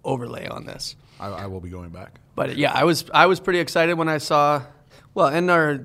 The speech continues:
Speaker 1: Topgolf, I don't even know what these are called, but these mugs?
Speaker 2: It's, it's a
Speaker 1: Golf bag
Speaker 2: yeah,
Speaker 1: mugs?
Speaker 2: it's a, it's a bag mug. It's a, it's a bug.
Speaker 1: Bjorn was saying that it even lights up too.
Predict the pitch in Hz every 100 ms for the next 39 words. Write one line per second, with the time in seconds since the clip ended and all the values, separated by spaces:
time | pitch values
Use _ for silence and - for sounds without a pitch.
0 | - - 170 165 170 151 147 - - _
1 | _ _ _ _ _ _ _ _ _ _
2 | _ _ _ _ _ _ _ _ - 151
3 | 175 156 156 151 139 127 156 123 127 123
4 | 120 160 208 - _ - _ _ _ _
5 | _ _ _ _ - 110 - 131 110 123
6 | 107 101 - 131 190 196 202 - - 120
7 | 95 90 - 104 107 85 92 92 92 92
8 | 107 98 95 92 90 90 - _ 92 -
9 | 82 95 95 123 - _ _ _ _ _
10 | _ - - - 156 156 165 147 143 143
11 | 143 139 139 139 139 131 - 71 - -
12 | 69